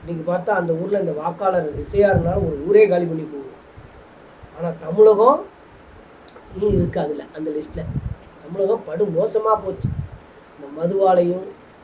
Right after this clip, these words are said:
இந்த இதா-, பல கெட்டதனாலையும், போதையாலையும்,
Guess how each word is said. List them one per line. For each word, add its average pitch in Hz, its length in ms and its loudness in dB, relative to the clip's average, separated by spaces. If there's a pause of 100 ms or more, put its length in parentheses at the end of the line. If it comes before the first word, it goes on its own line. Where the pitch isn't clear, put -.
(180)
இந்த 160 480 0 (960)
இதா-, 160 760 2 (340)
பல 160 160 0
கெட்டதனாலையும், 170 1120 2
போதையாலையும், 170 720 2